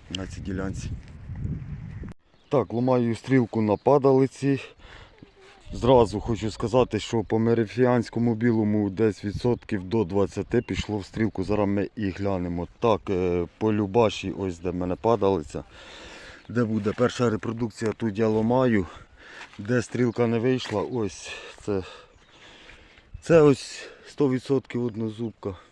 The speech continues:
Ось сто відсотків однозубка. І ось така однозубка, це двохрічне вирощування. То дивіться, яка тут однозубка. Тут уже за три сантиметри такі однозубки.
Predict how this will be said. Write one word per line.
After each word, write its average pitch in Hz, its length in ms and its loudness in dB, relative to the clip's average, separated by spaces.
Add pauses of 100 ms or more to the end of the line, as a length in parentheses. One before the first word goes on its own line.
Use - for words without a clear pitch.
(200)
Ось 147 220 -2
сто 139 200 -2
відсотків 117 540 -6
однозубка. 107 640 -6 (160)
І 107 200 0 (120)
ось 156 320 2
така - 300 -2
однозубка, 110 640 -2
це 110 160 -6
двохрічне 107 560 -4
вирощування. 104 640 0
То 98 120 -8
дивіться, 107 420 -8
яка 104 260 -8
тут 92 220 -10
однозубка. 87 600 -6 (2250)
Тут 135 260 -8
уже 107 360 -4
за 98 360 -6 (960)
три 113 240 -2
сантиметри 98 1000 -4 (920)
такі 110 260 -2
однозубки. 104 720 -2